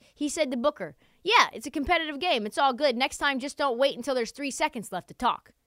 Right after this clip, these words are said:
That's facts. Booker was asked after the game about the incident.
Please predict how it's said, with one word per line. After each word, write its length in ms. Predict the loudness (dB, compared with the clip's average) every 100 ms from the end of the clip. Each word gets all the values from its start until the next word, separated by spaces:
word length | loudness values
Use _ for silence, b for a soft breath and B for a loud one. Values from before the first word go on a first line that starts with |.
| _ -6
That's 200 | -6 -6
facts. 560 | -4 -2 -4 -10 -20 _ _ _ _ _ _ -12
Booker 400 | 0 0 0 0
was 160 | 2
asked 280 | 4 4 4
after 220 | -2 0
the 80 | -4
game 200 | -2 -2
about 200 | -2 -4
the 100 | -4
incident. 340 | -6 -8 -14